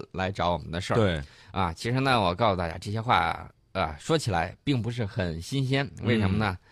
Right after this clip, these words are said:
Speaker 1: 呃，很早的时候都有人说过了啊。我想说的就是英国、
Speaker 2: 嗯。
Speaker 1: 日本等等国家，你们能不能换一点儿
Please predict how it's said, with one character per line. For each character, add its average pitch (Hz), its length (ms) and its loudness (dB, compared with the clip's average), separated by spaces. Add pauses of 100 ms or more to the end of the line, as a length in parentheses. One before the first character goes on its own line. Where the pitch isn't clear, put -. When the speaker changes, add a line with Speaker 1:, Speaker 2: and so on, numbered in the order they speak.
(380)
Speaker 1:
呃， 95 300 2
很 135 180 2
早 156 120 8
的 113 100 4
时 135 100 2
候 143 80 10
都 147 140 10
有 151 100 10
人 123 100 6
说 185 200 6
过 180 120 8
了 98 140 -6 (100)
啊。 90 380 0 (400)
我 110 160 2
想 117 160 -2
说 120 140 -2
的 117 100 0
就 107 100 -2
是 90 360 -4 (800)
英 143 260 4
国、 85 240 -2 (140)
Speaker 2:
嗯。 85 180 -2
Speaker 1:
日 151 160 8
本 104 140 4 (220)
等 117 140 2
等 131 140 4
国 95 100 2
家， 85 180 0 (120)
你 131 120 2
们 131 80 2
能 127 140 0
不 123 60 -2
能 123 160 0
换 123 200 4
一 107 40 0
点 101 120 0
儿 80 280 -2